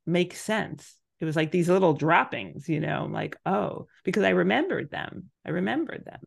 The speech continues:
And so why did I have this strong feeling about Judaism? And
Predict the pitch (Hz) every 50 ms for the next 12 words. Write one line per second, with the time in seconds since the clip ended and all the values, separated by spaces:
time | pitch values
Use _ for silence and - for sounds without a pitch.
0 | - _ _ _ - - 208 190 156 - 202 185 170 165 165 160 151 - _ _
1 | _ 160 156 170 185 175 139 185 220 277 233 - 180 160 156 143 131 143 147 143
2 | - - - - 165 147 143 147 143 - - 151 139 143 143 143 139 131 131 127
3 | 131 135 - - 147 139 - 151 151 - - 151 - - - 127 143 - 143 147
4 | 139 - 147 147 147 147 156 - -